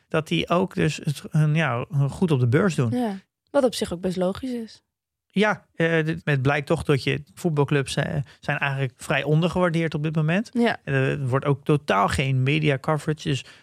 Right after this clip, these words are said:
Speaker 1: eh, er zijn zoveel websites die schrij-, <laughs> die schrijven over analyses en, en bedrijven.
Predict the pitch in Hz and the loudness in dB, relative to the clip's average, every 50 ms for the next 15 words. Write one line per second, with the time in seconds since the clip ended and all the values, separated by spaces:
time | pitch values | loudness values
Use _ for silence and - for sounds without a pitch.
0 | _ _ _ 208 143 135 135 131 131 131 131 127 127 123 123 131 127 - - _ | _ _ _ -8 -6 -6 -4 -4 -4 -4 -4 -4 -2 -2 -4 -4 -6 -8 -8 _
1 | 135 131 139 143 139 123 123 139 147 165 202 180 175 151 151 160 160 - - 143 | 0 2 2 2 2 4 4 4 4 4 4 4 2 4 2 0 0 -2 -2 -2
2 | 139 131 135 135 120 - - - 135 - - - - 151 131 117 - - 143 151 | 0 0 0 -2 -2 -4 -4 -4 -4 -4 -4 -4 -2 -2 -2 -2 -2 -2 -2 -2
3 | 143 - 143 131 123 120 120 120 - - 147 139 131 131 123 123 127 135 143 143 | 0 2 2 2 2 2 2 2 0 0 0 2 2 4 4 4 4 4 4 4
4 | 139 131 143 135 135 127 135 - 123 120 120 117 123 - 120 117 120 123 131 135 | 2 2 2 2 2 0 -2 -2 0 0 0 -2 -4 -4 -4 -2 0 2 2 4
5 | 143 156 160 147 190 190 | 4 2 2 2 0 -2